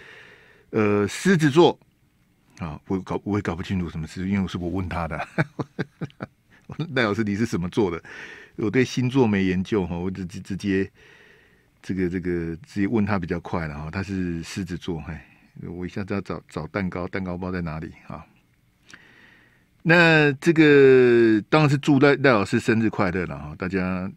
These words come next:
这个朋友这么久了，嘿，我们这个 iPad 哈，很多人用哈，这个连蛋糕都会不见，真糟糕。<laughs> 好，找到了，嘿，好，那我觉得啦，哈，讲那种，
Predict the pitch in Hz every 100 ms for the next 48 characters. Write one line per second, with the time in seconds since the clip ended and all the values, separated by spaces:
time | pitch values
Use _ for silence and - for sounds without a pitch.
0 | _ 104 92 85 - 95 95 82 87 82
1 | - - 82 85 73 - _ _ _ _
2 | _ _ - _ _ _ _ _ _ _
3 | _ _ - 82 98 92 92 92 104 87
4 | 78 76 82 95 85 92 82 76 78 90
5 | 87 80 82 - _ - 95 92 110 101
6 | 98 95 92 87 - 95 85 87 82 82
7 | 80 85 - - - 226 - 220 - 208
8 | - _ _ _ _ 76 76 85 82 76
9 | 85 82 _ _ _ _ _ _ _ _
10 | _ _ _ _ - 123 156 _ _ _
11 | _ _ _ _ 160 156 147 143 135 131
12 | 123 117 - _ _ - _ _ _ _
13 | _ _ _ _ _ _ - - - 143
14 | 135 175 202 156 123 139 131 107 151 127
15 | 98 90